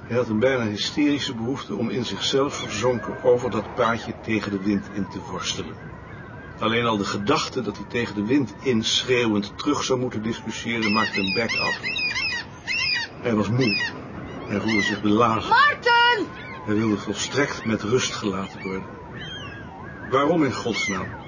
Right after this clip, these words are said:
Speaker 1: Wat voor reden had hij om Nicolien dat kleine hoopje woorden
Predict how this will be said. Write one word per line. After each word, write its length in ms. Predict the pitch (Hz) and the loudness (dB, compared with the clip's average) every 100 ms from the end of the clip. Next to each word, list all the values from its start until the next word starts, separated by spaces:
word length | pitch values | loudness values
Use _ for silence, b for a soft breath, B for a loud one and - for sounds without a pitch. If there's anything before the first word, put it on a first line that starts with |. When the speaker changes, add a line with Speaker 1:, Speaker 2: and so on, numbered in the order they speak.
| - - - - - - | -14 -14 -14 -14 -12 0
Speaker 1:
Wat 200 | 139 160 | 2 2
voor 260 | - 139 123 | 4 4 6
reden 380 | 143 156 139 | 4 6 4
had 180 | 131 127 | 2 0
hij 320 | 113 120 123 - 127 | 0 4 4 2 -2
om 140 | 120 | -2
Nicolien 600 | 120 - 107 113 143 143 | -2 0 0 2 0 0
dat 220 | 117 - | -2 -4
kleine 400 | - 131 131 135 | 2 4 4 2
hoopje 520 | 104 107 107 - 113 | 0 0 0 -4 -6
woorden 480 | 101 104 107 104 98 | 0 4 4 4 0